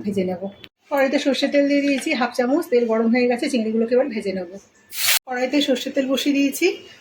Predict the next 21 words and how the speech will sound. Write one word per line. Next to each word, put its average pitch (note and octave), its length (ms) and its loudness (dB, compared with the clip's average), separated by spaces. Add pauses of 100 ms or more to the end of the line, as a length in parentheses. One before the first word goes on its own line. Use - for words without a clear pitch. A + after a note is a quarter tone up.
(140)
ফোড়নে B3 340 4
দেবো C4+ 120 4 (120)
পাঁচ G3 140 2 (100)
ফোড়ন, C#4 260 2
একটা C4 180 -2
শুকনো A#3 260 -2
লঙ্কা, B3+ 240 0 (100)
একটা - 180 -6
কাঁচা F#3+ 240 -4
লঙ্কা। E3+ 260 -8 (1900)
তেল C#4+ 220 0
মোটামুটি D4 420 4
গরম C4+ 200 4
হয়েছে, B3+ 240 2
এখনই C4+ 220 2
ফোড়নটা A#3+ 260 2
আমি C4 140 0
দিয়ে F#3+ 140 0
দেবো। F3+ 160 -6 (1120)
ফোড়নটা C#4 300 2 (100)
ভাজা B3 180 4